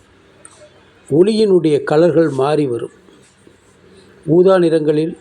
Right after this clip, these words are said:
தோன்றும். அதுபோல் தோன்றினாலும், நம்முடைய ஆத்மாக்கள் வந்து செல்கின்றது அப்படி என்பதை நாம் அறிகுறியாக தெரிந்து கொள்ளலாம். எல்லாவற்றிற்கும்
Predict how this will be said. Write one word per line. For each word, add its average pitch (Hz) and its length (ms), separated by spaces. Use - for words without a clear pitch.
தோன்றும். 143 420
அதுபோல் 190 680
தோன்றினாலும், 156 800
நம்முடைய 165 380
ஆத்மாக்கள் 160 640
வந்து 131 340
செல்கின்றது 120 760
அப்படி 135 300
என்பதை 143 360
நாம் 143 300
அறிகுறியாக 131 720
தெரிந்து 135 280
கொள்ளலாம். 120 360
எல்லாவற்றிற்கும் 185 1120